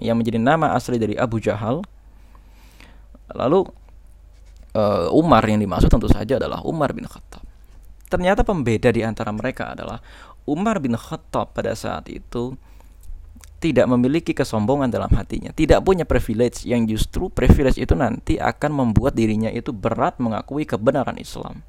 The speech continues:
Umar bin Khattab radhiyallahu an pada saat itu bukan salah satu pembesar atau bukan salah satu pemimpin politik dari Bani Adi. Dia hanya memang adalah seorang,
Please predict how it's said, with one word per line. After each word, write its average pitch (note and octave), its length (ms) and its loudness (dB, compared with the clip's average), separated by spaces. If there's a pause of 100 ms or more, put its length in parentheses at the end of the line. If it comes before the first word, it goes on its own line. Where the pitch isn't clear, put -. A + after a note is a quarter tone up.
(1300)
Umar G3 240 6
bin C3+ 160 2
Khattab A2+ 480 -4
radhiyallahu C3 640 2
an - 400 -14
pada A#2+ 160 2
saat A2 320 2
itu A#2+ 240 -2
bukan C3 640 -2
salah A2+ 240 0
satu A#2 320 -4
pembesar A#2 640 0 (480)
atau C3+ 200 4
bukan B2 440 0
salah A2+ 160 2
satu A2+ 320 -2
pemimpin A#2 400 2
politik D#3 480 4
dari G#2+ 240 2
Bani G#2+ 240 2
Adi. C3+ 280 -6 (280)
Dia C#3+ 480 6
hanya F#3+ 160 2
memang E3+ 320 0
adalah B2 160 4
seorang, C#3+ 480 0